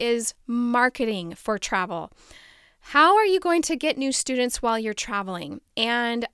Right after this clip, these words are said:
I, I bring this up because when you aren't traveling, you typically have more time on your hands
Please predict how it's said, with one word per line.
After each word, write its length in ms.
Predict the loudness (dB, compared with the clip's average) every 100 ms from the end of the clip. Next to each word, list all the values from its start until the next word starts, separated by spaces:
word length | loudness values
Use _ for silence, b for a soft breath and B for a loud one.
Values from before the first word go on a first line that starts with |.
| 0
I, 160 | 0 -2 0
I 260 | 4 4 2 -2
bring 300 | -6 0 2
this 220 | 4 4 6
up 160 | 6
because 320 | 4 0 -2
when 220 | 2 2 4
you 180 | 2 0
aren't 460 | 2 2 2 -4 -4
traveling, 640 | -2 2 0 0 -8 -8 -10 B B B B
you 280 | 2 2
typically 680 | -2 -4 -4 -4 -4 -2 -2
have 340 | -2 0 0 -2
more 420 | -6 -4 -4 -6
time 360 | -4 -2 0
on 140 | 0 0
your 140 | -2
hands 440 | -4 -2 -2 -4